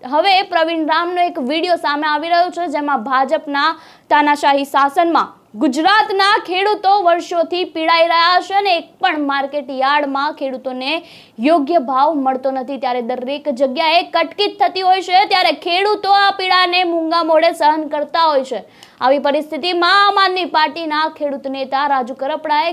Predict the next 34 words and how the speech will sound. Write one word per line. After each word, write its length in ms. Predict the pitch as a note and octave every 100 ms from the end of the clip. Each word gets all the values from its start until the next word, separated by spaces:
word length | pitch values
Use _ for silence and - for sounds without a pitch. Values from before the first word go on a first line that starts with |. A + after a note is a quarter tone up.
| D4
ખેડૂતોના 540 | C4+ C#4 C#4+ C4+ B3+ B3
પ્રશ્નોને 500 | A#3+ B3 D4 D4+ C4+
લઈને 320 | B3+ C4+ A#3+ - - - _
અવાજ 440 | A#3 B3 D#4+ E4
ઉઠાવ્યો 340 | E4+ F4+ F4 F4+
હતો 160 | G4
અને 100 | G#4 F#4 G4+
એક 180 | G#4 G4+
નવી 420 | D#4 D#4 D#4 F4+ -
ક્રાંતિની 560 | D4 C#4+ C#4+ D4 D4+ D#4+
શરૂઆત 580 | C#4+ C4 C4 C#4+ D#4+ D#4
કરી 240 | D4+ D#4
હતી. 240 | D4 D4+ D#4
ત્યારે 220 | C#4+ C4+
આ 160 | A#3+ B3 B3+
ક્રાંતિમાં 800 | B3+ B3+ B3 D4+ C#4 D4+ F4+ - - -
તેઓ 240 | E4+ F4 F4+ F4+
પોતે 240 | E4 D#4 F4
પણ 300 | E4+ E4+ D4+
જોડાયા 400 | D4+ E4 E4+ E4+
હતા. 220 | F#4 F#4+ - _
ત્યારે 240 | F#4 A4 A4
તેઓનું 340 | A4 A4+ G#4+
કહેવું 240 | G4+ G4+ G4
છે 140 | G#4
કે 100 | A#4
અમારા 400 | G#4+ G4 G4 G4 G#4
સાથીદારોને 840 | F#4+ E4 F#4+ D#4 E4 E4+ G4 F4+ F4+
અમને 420 | F#4 D#4 D#4 E4 F4 F4
સાથ 420 | C#4+ D4+ F4 F4+
આપો, 220 | D#4+ E4+ F#4
કારણ 400 | D#4 D4 E4+ F4
કે 140 | D#4 E4+ F4
આ 140 | D4